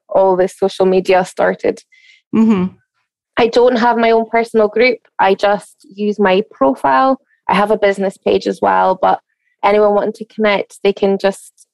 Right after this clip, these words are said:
Speaker 1: they can connect to me through my, my personal profile. I like to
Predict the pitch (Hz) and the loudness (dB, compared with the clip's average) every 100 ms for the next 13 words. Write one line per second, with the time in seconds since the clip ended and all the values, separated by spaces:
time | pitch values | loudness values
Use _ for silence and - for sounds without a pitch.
0 | _ 196 196 185 170 - 196 185 - - | _ -4 0 0 -2 -4 -2 0 -2 -10
1 | - 196 190 190 185 180 175 175 170 - | -6 0 0 0 -2 0 0 0 -2 -2
2 | 190 175 - 214 - 175 170 - 156 - | -2 -2 -2 -6 -2 -2 -2 -2 -2 0
3 | 165 170 185 _ - _ - 196 190 - | 2 2 -2 _ -20 _ 0 2 0 -2
4 | 196 185 | 0 2